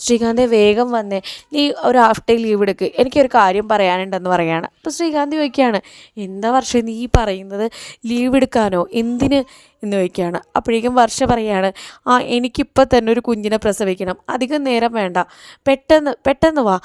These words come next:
എനിക്കിപ്പോൾ തന്നെ ഒരു കുഞ്ഞിനെ പ്രസവിക്കണം," എന്ന് പറയുകയാണ്. അപ്പോൾ ശ്രീകാന്ത് പറയുകയാണ്, "നീ ഇതെന്തൊക്കെയാ പറയുന്നത്, കുഞ്ഞിനെ പ്രസവിക്കണമെന്നോ?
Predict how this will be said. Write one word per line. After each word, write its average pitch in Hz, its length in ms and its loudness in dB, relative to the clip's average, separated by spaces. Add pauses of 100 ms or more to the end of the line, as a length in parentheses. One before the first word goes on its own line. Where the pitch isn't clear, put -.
(280)
എനിക്കിപ്പോൾ 294 580 0
തന്നെ 240 260 0
ഒരു 226 100 -2
കുഞ്ഞിനെ 208 360 0
പ്രസവിക്കണം," 180 520 0
എന്ന് 190 120 0
പറയുകയാണ്. 165 400 0 (360)
അപ്പോൾ - 160 -4
ശ്രീകാന്ത് 294 440 2
പറയുകയാണ്, 269 300 2
"നീ 240 160 -4
ഇതെന്തൊക്കെയാ 285 500 -2
പറയുന്നത്, 254 520 0
കുഞ്ഞിനെ 233 380 -2
പ്രസവിക്കണമെന്നോ? 190 760 -2